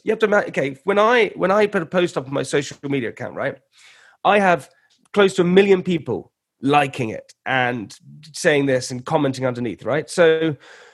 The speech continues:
and some of your friends, like, comment or like it or stuff like that. And so you get all these different people who are liking, commenting, your friends, all these different things.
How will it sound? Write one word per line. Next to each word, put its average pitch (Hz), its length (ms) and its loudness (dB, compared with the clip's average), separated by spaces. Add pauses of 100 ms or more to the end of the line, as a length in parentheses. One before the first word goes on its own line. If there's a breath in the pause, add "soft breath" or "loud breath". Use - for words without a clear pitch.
(220 soft breath)
and 214 140 4
some 233 180 4
of 196 40 6
your 160 120 4
friends, 131 360 0
like, 117 180 -6
comment 135 340 0
or 113 80 -2
like 110 260 -4
it 120 80 -8
or 101 60 -8
stuff 110 260 -10
like 104 100 -8
that. 101 280 -8
And 139 120 -6
so 156 160 0
you 170 180 -2
get 196 160 4
all 226 200 6
these 175 460 -4
different 151 320 -4
people 151 260 -4
who 143 100 0
are 131 60 2
liking, 143 300 -2
commenting, 143 220 -4
your 107 100 -6
friends, 147 320 0
all 147 80 0
these 143 140 -2
different 120 200 -6
things. 131 240 -6